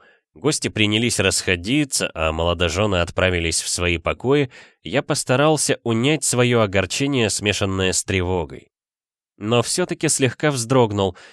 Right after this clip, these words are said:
когда за плечом появилась Лианан, принявшая свой человеческий облик. Но в этот раз вместо красного плаща на ней было кроваво-красное платье.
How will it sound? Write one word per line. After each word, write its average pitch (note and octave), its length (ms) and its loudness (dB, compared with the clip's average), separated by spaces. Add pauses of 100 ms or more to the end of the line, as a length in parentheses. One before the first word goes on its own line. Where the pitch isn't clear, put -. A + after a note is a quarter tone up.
(140)
когда G2 360 2
за F2+ 120 0
плечом G2 440 -2
появилась G2+ 640 2
Лианан, A#2 540 0
принявшая F#2+ 560 0
свой F#2+ 260 -2
человеческий F#2 880 -2
облик. D#2+ 500 -4 (340)
Но G#2 140 2
в G#2+ 40 4
этот G2+ 220 0
раз A#2+ 280 2
вместо F#2 480 0
красного F2+ 540 0
плаща E2+ 580 -2 (260)
на F#2+ 140 -2
ней D#3 180 2
было C#3 280 0
кроваво-красное F#2+ 1080 0
платье. - 640 -4